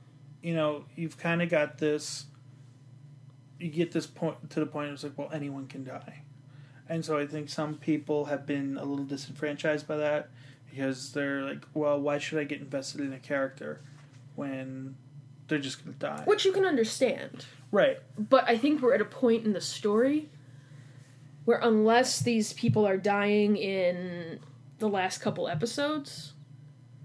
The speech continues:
Speaker 2: it just doesn't make sense. Th-, that's why I think the Starks are all gonna survive. I could be completely wrong. This could just be completely unfounded 'cause I'm falling back on genre tropes.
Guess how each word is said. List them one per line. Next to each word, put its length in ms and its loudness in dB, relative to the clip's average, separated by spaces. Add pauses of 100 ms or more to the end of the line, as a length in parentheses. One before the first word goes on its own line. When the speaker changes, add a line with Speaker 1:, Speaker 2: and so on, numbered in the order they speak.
(1300)
Speaker 2:
it 120 6
just 180 2
doesn't 320 6
make 160 4
sense. 680 0
Th-, 200 4
that's 240 6
why 140 8
I 40 8
think 260 4
the 80 2
Starks 420 2
are 80 2
all 100 0
gonna 180 -4
survive. 400 -8 (200)
I 100 6
could 200 4
be 80 4
completely 480 2
wrong. 340 -4
This 160 -12
could 120 -14
just 140 -8
be 80 -8
completely 420 -4
unfounded 640 0 (340)
'cause 200 8
I'm 120 6
falling 440 6
back 320 2
on 240 0
genre 480 4
tropes. 540 -4